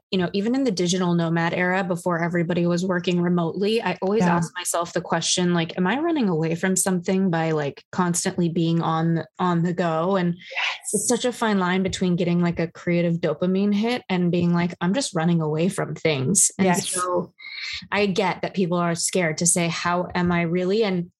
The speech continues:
Speaker 1: you know, I lived in Paris for four years and the French don't like you asking them how they're doing. They find it very invasive unless you know them personally.
Speaker 2: Yeah.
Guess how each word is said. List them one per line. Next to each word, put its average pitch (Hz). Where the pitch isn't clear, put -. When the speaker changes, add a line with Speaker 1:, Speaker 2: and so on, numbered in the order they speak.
Speaker 1:
you 202
know, 185
I 185
lived 196
in 175
Paris 208
for 170
four 220
years 208
and 180
the 190
French 202
don't 190
like 185
you 180
asking 175
them 175
how 175
they're 170
doing. 175
They 165
find 170
it 165
very 170
invasive 170
unless 175
you 180
know 170
them 165
personally. 220
Speaker 2:
Yeah. 190